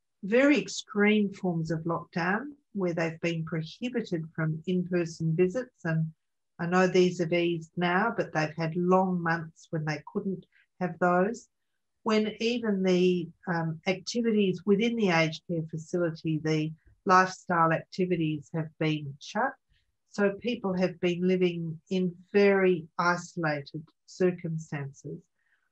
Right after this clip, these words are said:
I think this has had a profoundly adverse experience. And often, uh, these are people who are not confident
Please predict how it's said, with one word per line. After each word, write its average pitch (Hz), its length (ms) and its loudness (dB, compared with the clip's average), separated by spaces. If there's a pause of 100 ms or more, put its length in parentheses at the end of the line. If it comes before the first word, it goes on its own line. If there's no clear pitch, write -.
(180)
I 226 100 0
think 277 340 -6
this 208 220 -4
has 180 180 -4
had 170 200 -4
a 160 220 -4
profoundly 175 1040 2 (240)
adverse 165 520 -4
experience. - 840 -6 (640)
And 214 300 -2
often, 185 680 -2
uh, 175 200 -2
these 202 280 0
are 185 60 -8
people 196 320 -2
who 175 60 2
are 170 140 -2
not 220 300 2
confident 190 600 -4